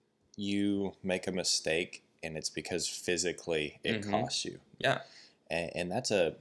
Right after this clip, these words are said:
Speaker 1: that's a crazy, crazy feeling. But also, man, being, being that size, it's, it's gonna be harder to get as much done in a day.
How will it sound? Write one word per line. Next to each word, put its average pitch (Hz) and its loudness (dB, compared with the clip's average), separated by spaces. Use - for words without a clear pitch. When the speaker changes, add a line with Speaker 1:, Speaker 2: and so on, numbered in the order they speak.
Speaker 1:
that's 101 0
a 113 2
crazy, 92 0
crazy 98 0
feeling. 95 0
But 90 0
also, 113 2
man, 98 0
being, 139 2
being 131 2
that 117 4
size, 113 2
it's, - -2
it's - -8
gonna 123 2
be 117 2
harder 87 2
to 95 -10
get 90 0
as 85 -2
much 87 -2
done 82 0
in 90 -4
a 82 0
day. 78 -2